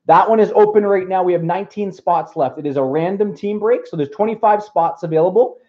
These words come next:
Uh, a few of the teams have been paired together, uh, 'cause a couple of teams in the checklist don't have a lot of hits. So we've paired some teams together. So, um, that's exciting. Hopefully we can fill that up this weekend as well. So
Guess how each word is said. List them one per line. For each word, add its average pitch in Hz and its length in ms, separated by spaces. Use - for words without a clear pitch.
Uh, 143 140
a 151 100
few 233 200
of 262 80
the 254 80
teams 233 440
have 196 120
been 170 180
paired 202 360
together, 175 640
uh, 139 140
'cause 165 200
a 170 60
couple 233 320
of 214 120
teams 214 260
in 202 60
the 196 60
checklist 202 580
don't 180 220
have 185 140
a 185 40
lot 170 200
of 165 80
hits. - 400
So - 140
we've 160 260
paired 214 300
some 185 140
teams 202 280
together. 180 600
So, 147 540
um, 127 400
that's 170 300
exciting. 185 520
Hopefully 185 320
we 175 120
can 165 240
fill 175 260
that 156 220
up 151 160
this 156 180
weekend 147 300
as 131 100
well. 110 280
So 104 300